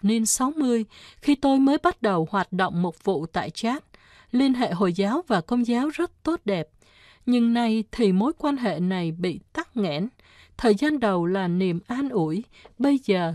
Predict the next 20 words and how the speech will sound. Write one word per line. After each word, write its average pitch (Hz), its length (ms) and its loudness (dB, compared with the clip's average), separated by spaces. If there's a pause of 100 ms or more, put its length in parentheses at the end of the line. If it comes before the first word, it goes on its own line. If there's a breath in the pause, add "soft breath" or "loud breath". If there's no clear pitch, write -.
là 170 300 -6 (120)
nỗi 190 320 -4
đắng 226 240 -4 (100)
cay." 208 280 -2 (1200 soft breath)
Sau 220 340 0
trở 226 200 0
ngại 214 240 -4
của 262 140 -2
Hồi 220 200 0
giáo, 185 300 -4 (360 loud breath)
Chad 285 300 0
là 208 180 2
quốc 349 300 -4
gia 233 260 0
có 320 140 -2
nhiều 247 220 4
hệ 196 140 -2
phái 240 280 -4
Tin 285 300 0
lành 190 300 0